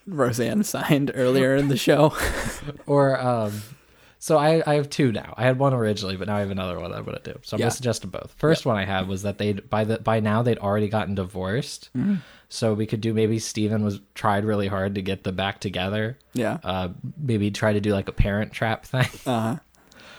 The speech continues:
Speaker 2: Uh, or we could say that Steven, uh, <laughs> somehow his original Roseanne Complete series,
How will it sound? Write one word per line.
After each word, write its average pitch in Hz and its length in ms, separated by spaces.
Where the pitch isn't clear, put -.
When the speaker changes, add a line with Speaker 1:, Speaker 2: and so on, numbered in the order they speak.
Speaker 2:
Uh, 101 280
or 117 520
we 127 80
could 117 160
say 123 200
that 113 200
Steven, 117 760
uh, 90 240
<laughs> - 440
somehow 127 720
his 113 260
original 120 840
Roseanne 120 500
Complete 127 360
series, 127 580